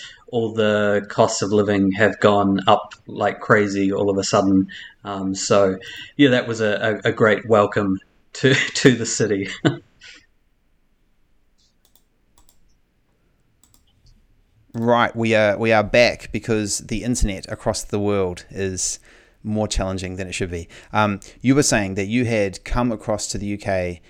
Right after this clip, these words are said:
Speaker 2: at the exact time that global supply shortages and inflation kicked in, and you were catching an Uber. And I think the next thing you were probably gonna say was the Uber was really goddamn expensive.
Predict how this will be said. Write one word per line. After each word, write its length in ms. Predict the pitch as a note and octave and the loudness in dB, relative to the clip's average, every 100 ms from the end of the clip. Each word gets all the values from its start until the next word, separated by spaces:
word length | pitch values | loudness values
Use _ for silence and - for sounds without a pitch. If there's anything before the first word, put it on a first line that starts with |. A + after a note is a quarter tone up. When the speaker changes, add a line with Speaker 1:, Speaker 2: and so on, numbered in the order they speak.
| _ | _
Speaker 2:
at 240 | G#2 G2+ | -4 -4
the 100 | G2+ | -4
exact 480 | G#2 G2+ A#2 - - | -6 0 0 0 -4
time 320 | - G#2 F#2+ | -4 -2 -2
that 300 | F#2+ F#2+ G2 | -4 -6 -6
global 340 | - A2+ A2+ A2 | -2 0 0 -2
supply 420 | - F#2+ G#2 G2+ | -6 -6 -2 -2
shortages 600 | G2 G#2 F#2 F#2 G2 F2 | -2 -6 -6 -6 -6 -6
and 100 | G2+ | -8
inflation 480 | F#2+ - G2+ - G2 | -8 -4 -4 -4 -8
kicked 240 | - F2+ | -10 -10
in, 300 | F#2+ F2+ F2 - _ | -8 -8 -12 -16 _
and 160 | G2+ G2 | -10 -8
you 80 | |
were 60 | G2+ | -8
catching 360 | - G2 - G2+ | -6 -6 -6 -8
an 80 | F2+ | -6
Uber. 340 | G2+ F2+ D2+ - - | -4 -4 -6 -10 -12
And 160 | F#2+ | -6
I 160 | F#2 F#2 | -4 -4
think 340 | - - C3+ | -2 2 2
the 80 | A2+ | 2
next 240 | G#2+ A#2 | -2 0
thing 80 | B2+ | 0
you 60 | A2+ | 0
were 80 | F#2 | 2
probably 240 | B2+ G3+ | 4 4
gonna 120 | G#2+ | 0
say 160 | F#2 A#2 | 2 2
was 180 | G2+ G#2+ | 2 -2
the 80 | |
Uber 200 | G#2+ A2 | -2 -2
was 140 | G2+ F#2+ | -2 -6
really 400 | F#2+ G#2+ A2 G2 | -4 -2 0 0
goddamn 380 | G#2+ G2 G2 E2+ | 0 0 -2 -6
expensive. 460 | - F#2 - - | -8 -10 -10 -16